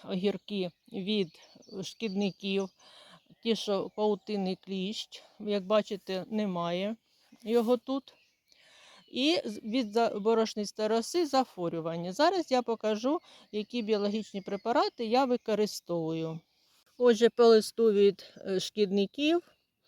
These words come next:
я використовую Актофіт. Я думаю, всі знають, що це за, е, біологічний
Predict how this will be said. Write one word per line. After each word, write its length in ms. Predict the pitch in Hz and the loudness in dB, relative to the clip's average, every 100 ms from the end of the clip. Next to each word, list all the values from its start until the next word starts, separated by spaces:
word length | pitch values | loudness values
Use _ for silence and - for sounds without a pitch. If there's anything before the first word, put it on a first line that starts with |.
| - - - | -20 -20 0
я 160 | 226 | 6
використовую 800 | 247 226 196 190 - 220 220 208 | 6 6 6 4 2 4 6 6
Актофіт. 600 | - 202 - 185 - 156 - - | 4 0 0 -4 -4 -12 -12 0
Я 180 | 254 | 2
думаю, 360 | 254 233 214 196 | 4 4 4 2
всі 240 | - 208 | 2 2
знають, 560 | 185 196 185 175 170 - - _ - - - - | 4 4 4 2 0 -8 -20 _ -20 -20 -20 -8
що 260 | - 202 | 0 0
це 200 | - 180 | 0 -4
за, 400 | 165 196 180 170 - _ - | 2 4 4 0 -10 _ -10
е, 140 | 190 185 | -6 -2
біологічний 960 | 180 196 196 185 190 175 - 180 165 | 2 4 4 4 0 -4 -4 -4 -6